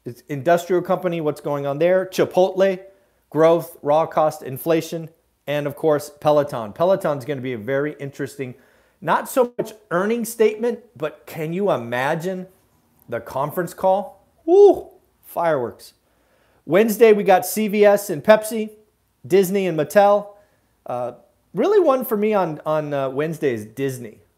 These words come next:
What's going on with Disney? Right, Disney Parks, uh,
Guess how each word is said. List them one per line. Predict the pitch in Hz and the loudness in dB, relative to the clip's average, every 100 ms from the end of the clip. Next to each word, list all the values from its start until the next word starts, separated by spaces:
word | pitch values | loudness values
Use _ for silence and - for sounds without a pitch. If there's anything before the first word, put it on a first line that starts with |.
| - | -18
What's | 208 - | -18 -10
going | 208 180 | -8 -4
on | 165 | -6
with | 139 107 | -6 -8
Disney? | 117 98 104 - _ _ | -12 -12 -18 -20 _ _
Right, | - 127 110 | -6 -6 -2
Disney | 170 160 143 | -4 -2 -8
Parks, | - 208 208 208 - - _ _ _ _ _ | 2 4 4 0 -12 -20 _ _ _ _ _
uh, | - 117 107 | -12 -10 -10